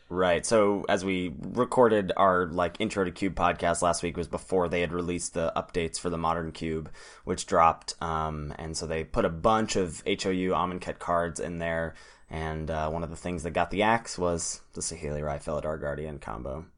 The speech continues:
But that whole list can be found on M T G O dot com.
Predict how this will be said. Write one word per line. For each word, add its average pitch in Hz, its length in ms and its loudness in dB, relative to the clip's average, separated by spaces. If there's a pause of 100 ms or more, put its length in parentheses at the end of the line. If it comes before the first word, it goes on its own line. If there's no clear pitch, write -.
(160)
But - 160 -6
that 107 140 4
whole 113 160 8
list 92 200 2
can 90 120 -4
be 87 60 -2
found 82 300 -4
on 82 140 -6
M 80 120 -8
T - 120 -10
G 80 180 -6
O 73 200 -6
dot - 180 -6
com. - 300 -10